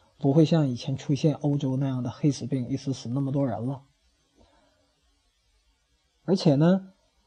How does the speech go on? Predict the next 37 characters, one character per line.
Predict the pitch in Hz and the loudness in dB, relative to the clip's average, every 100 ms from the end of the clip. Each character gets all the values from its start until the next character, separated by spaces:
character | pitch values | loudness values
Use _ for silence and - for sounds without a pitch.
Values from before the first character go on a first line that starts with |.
| _ | _
人 | 143 139 | 0 4
的 | 180 185 | 6 6
劳 | 135 156 | 6 4
作 | 247 202 | 4 4
方 | 208 208 | 4 2
式 | - 208 | 2 0
也 | 127 113 | 0 -6
出 | - 151 | -4 0
现 | 165 | 2
了 | 139 | 0
诸 | 120 175 | 0 0
多 | 180 | 2
的 | 175 | 2
改 | 165 113 | 0 -2
变。 | 117 156 - _ _ _ _ _ _ _ | 0 0 -2 _ _ _ _ _ _ _
以 | 147 | 0
前 | 131 143 | 2 2
的 | 180 | 4
奴 | 220 151 185 | 6 6 6
隶 | 214 | 6
制 | 240 202 | 6 4
的 | 156 | 4
时 | 139 | 4
候 | 143 143 | 2 4
呢， | 135 131 _ _ _ _ _ _ _ _ _ _ | 0 -4 _ _ _ _ _ _ _ _ _ _
要 | 160 | -2
大 | 175 175 | 2 4
鞭 | 160 151 151 | 6 8 6
子 | 156 | 4
抽 | - 165 | 0 2
在 | 165 | 2
身 | 151 147 135 | 2 0 0
上， | 147 - _ | -4 -8 _
戴 | 180 | -2
枷 | 151 147 - | 0 -2 -4
锁 | 139 - 120 117 | -8 -8 -16 -6
啊， | 123 113 | -6 -6